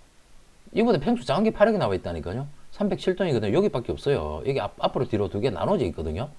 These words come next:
여기하고 요 전망 놓인이나 나인하고 이거하고는 완전히 다르죠. 그죠? 완전히 다른 겁니다. 그러니까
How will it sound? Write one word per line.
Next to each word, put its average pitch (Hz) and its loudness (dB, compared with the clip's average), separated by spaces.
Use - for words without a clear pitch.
여기하고 170 4
요 123 2
전망 139 2
놓인이나 143 2
나인하고 95 -4
이거하고는 127 0
완전히 160 4
다르죠. 87 -2
그죠? 104 -4
완전히 107 -4
다른 80 -6
겁니다. 92 -6
그러니까 73 -6